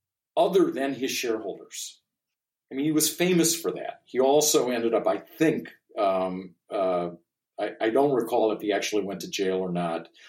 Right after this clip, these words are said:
Um, his career ended in some amount of scandal, um, at Sunbeam Oster, Oster. Um, uh, but, um, I,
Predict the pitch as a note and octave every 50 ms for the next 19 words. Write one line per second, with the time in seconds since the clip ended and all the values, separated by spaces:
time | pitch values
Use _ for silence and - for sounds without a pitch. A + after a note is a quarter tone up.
0 | - _ _ _ _ - G#2 G2 G2 F#2+ F#2 F#2 F2+ B2+ A2+ - - - - -
1 | C#3 C3 B2 B2+ A#2+ A#2 B2 A#2+ A#2+ B2 A2+ G#2+ G2+ F#2+ F#2 - - - _ _
2 | _ _ _ _ _ _ - A#2+ A2 G2+ G2 G2 - - - B2+ A#2+ A#2+ A2 G#2
3 | G#2 G#2 G#2 G2 F2+ F2 F2 - - - G#2 G2 F#2 F#2 F2 E2+ D2+ - - _
4 | _ _ _ _ _ _ _ _ _ _ _ _ _ _ _ _ _ _ _ _
5 | - - - - A2 G2+ F#2 F2+ F2 F2+ F#2+ F#2+ - - A2+ G2+ G#2 G2 F#2+ G2
6 | F2+ E2 E2+ F2 F2+ - - - E2+ E2+ - _ _ _ _ _ G#2 A2+ A2 -
7 | - - F#2 F2 F2 - _ _ _ - - - - - _ _ _ _ - A#2+
8 | A#2 A#2 A2+ A2+ A2+ A2 - - _ _ _ _ _ _ _ _ _ _ _ _
9 | _ - B2 A#2 A2+ A2+ - - - _ _ _ _ _ _ _ _ _ _ _
10 | _ _ - D#3 D3+ D3 D#3 - - - _ _ _ _ _ _ _ - D#3 C#3+
11 | C#3 C3+ C3+ C3+ C#3 C#3 C#3 - _ _ _ _ _ _ _ - - - -